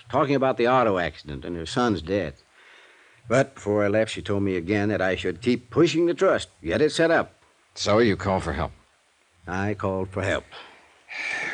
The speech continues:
Speaker 2: Well, <clears throat> I guess I'd better go talk to the lady.
Speaker 1: That's not going to be so easy.
Speaker 2: Why not?
Speaker 1: Walter won't let a stranger on the place.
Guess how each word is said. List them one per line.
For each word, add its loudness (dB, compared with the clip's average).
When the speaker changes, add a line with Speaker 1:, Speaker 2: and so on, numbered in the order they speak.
Speaker 2:
Well, 0
<clears throat> -10
I -2
guess -2
I'd 2
better 2
go 4
talk 2
to -6
the -6
lady. -6
Speaker 1:
That's -12
not -2
going 2
to 2
be 4
so -2
easy. 0
Speaker 2:
Why -8
not? -2
Speaker 1:
Walter 0
won't 2
let 2
a 2
stranger 2
on 0
the -2
place. -2